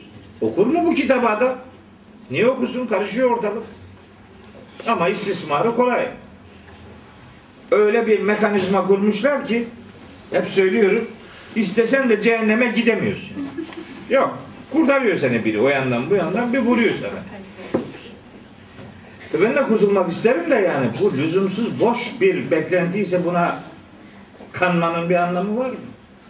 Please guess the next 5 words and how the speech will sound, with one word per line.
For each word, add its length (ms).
Kurtuluşun 600
yolu 380
kitaba 680
uymaktan 600
geçer. 280